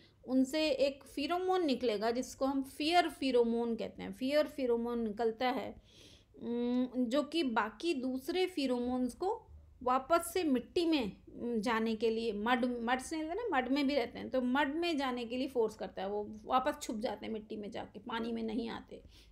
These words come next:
क्योंकि पानी में हमने क्रश्ड, अ, फ-, अ, उम, स्नेल डाल दिया, जिसकी बॉडी से, अ, क्रश्ड सेल्स से उसके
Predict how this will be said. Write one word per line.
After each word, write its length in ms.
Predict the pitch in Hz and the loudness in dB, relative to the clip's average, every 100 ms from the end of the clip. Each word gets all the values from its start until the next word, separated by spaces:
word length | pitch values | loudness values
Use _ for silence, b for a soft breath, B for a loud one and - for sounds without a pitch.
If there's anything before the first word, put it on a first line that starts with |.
| - | -6
क्योंकि 160 | 262 | -2
पानी 360 | 269 277 269 320 | 0 2 2 2
में 100 | 330 | 0
हमने 320 | 302 277 285 | 0 -2 -4
क्रश्ड, 500 | 285 - 269 269 247 | -6 0 2 2 0
अ, 800 | 277 - - - - 233 233 247 | -8 -14 -20 -20 -10 -2 0 -2
फ-, 180 | 220 240 | -4 -4
अ, 400 | 233 240 226 233 | -2 -2 -4 -8
उम, 680 | 214 214 208 208 196 185 - | -6 -6 -4 -4 -6 -8 -10
स्नेल 360 | - 254 269 262 | -2 0 2 6
डाल 220 | 247 269 | 6 6
दिया, 400 | 311 262 175 - _ 233 | 4 2 0 -6 _ -6
जिसकी 280 | 233 - 247 | -6 -4 0
बॉडी 360 | 226 208 247 | 2 2 0
से, 260 | - 269 262 | 2 4 4
अ, 140 | 226 - | 0 -6
क्रश्ड 640 | 202 202 196 254 277 254 | -6 -4 0 2 2 0
सेल्स 420 | 226 - 220 220 214 | -10 -2 2 2 2
से 200 | 277 277 | 2 2
उसके 280 | 240 - | 2 -2